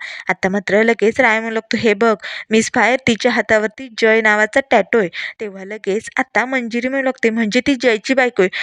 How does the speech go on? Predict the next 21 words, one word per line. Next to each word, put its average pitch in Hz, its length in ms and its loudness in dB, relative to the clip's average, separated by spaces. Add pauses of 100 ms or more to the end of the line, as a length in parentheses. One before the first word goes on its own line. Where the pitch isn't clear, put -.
(160)
पण 285 220 0
ती 320 80 2
त्याच्या 285 300 2
दुसऱ्या 262 340 0
लग्नात 285 260 0 (100)
कशाला 294 380 4
येईल 320 200 2
राया?" 220 320 0 (320)
तेव्हा 180 220 -8
लगेच 202 380 -2
राया 247 200 2
म्हणू 226 160 -6
लागतो, - 460 -4
"कदाचित 214 520 0 (120)
ती 254 120 -8 (160)
हे 233 240 2
लग्न 240 200 -2
मोडायला 240 440 0
आली 269 160 2
असेल, 262 260 2 (300)
आपल्या 240 300 2